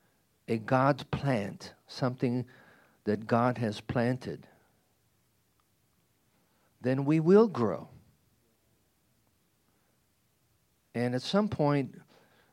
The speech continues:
God is merciful, and he kind of gave me an aha moment or two to realize that despite the externals, the outward appearance,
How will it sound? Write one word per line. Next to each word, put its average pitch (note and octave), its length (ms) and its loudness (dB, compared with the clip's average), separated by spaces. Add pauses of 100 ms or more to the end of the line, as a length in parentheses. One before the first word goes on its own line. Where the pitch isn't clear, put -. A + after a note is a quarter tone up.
(1040)
God B2+ 280 2
is G#2+ 140 -2
merciful, A2+ 680 0
and G#2+ 160 -2
he A#2+ 220 -4 (100)
kind G2+ 260 -4
of F#2 80 -6
gave A2+ 260 -2
me G2+ 360 -4 (1080)
an G2+ 120 -4
aha A2+ 360 -4
moment A2 420 -2
or F#2+ 80 -4
two G#2 340 -4
to G#2 160 0
realize A#2 680 -2 (540)
that A#2+ 160 -2
despite D#3 540 0
the C3+ 260 0
externals, B2 960 2
the G2+ 160 -6
outward A#2+ 500 -4
appearance, F#2+ 640 -6